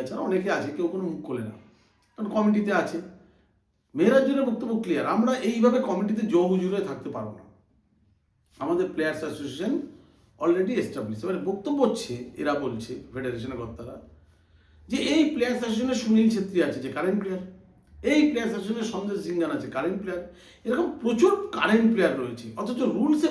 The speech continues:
বলছে দু বছরের রিটায়ারমেন্ট দিতে হবে, তারপরে প্লেয়ার্স অ্যাসোসিয়েশন গড়া যাবে। সেই প্লেয়ার্স অ্যাসোসিয়েশনটা ন্যাশনাল প্লেয়ার্স অ্যাসোসিয়েশন হবে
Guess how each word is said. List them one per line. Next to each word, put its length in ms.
বলছে 220
দু 60
বছরের 420
রিটায়ারমেন্ট 520
দিতে 220
হবে, 160
তারপরে 340
প্লেয়ার্স 260
অ্যাসোসিয়েশন 460
গড়া 220
যাবে। 160
সেই 180
প্লেয়ার্স 220
অ্যাসোসিয়েশনটা 340
ন্যাশনাল 400
প্লেয়ার্স 260
অ্যাসোসিয়েশন 420
হবে 140